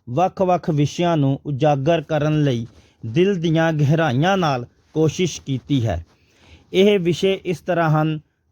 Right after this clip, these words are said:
ਧਰਮ ਬਾਰੇ, ਔਰਤ ਦੀ ਸਥਿਤੀ ਬਾਰੇ, ਜੰਗ ਯੁੱਧ ਬਾਰੇ, ਮਨੁੱਖ ਦੀ ਆਜ਼ਾਦੀ ਬਾਰੇ,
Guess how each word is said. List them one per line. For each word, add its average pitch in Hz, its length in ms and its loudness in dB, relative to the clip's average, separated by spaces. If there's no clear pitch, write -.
ਧਰਮ 175 340 0
ਬਾਰੇ, 175 500 2
ਔਰਤ 160 340 -4
ਦੀ 160 180 -2
ਸਥਿਤੀ 156 400 -2
ਬਾਰੇ, 165 460 2
ਜੰਗ 160 300 0
ਯੁੱਧ 156 360 0
ਬਾਰੇ, 156 480 2
ਮਨੁੱਖ 175 380 0
ਦੀ 170 180 0
ਆਜ਼ਾਦੀ 139 500 2
ਬਾਰੇ, 156 480 2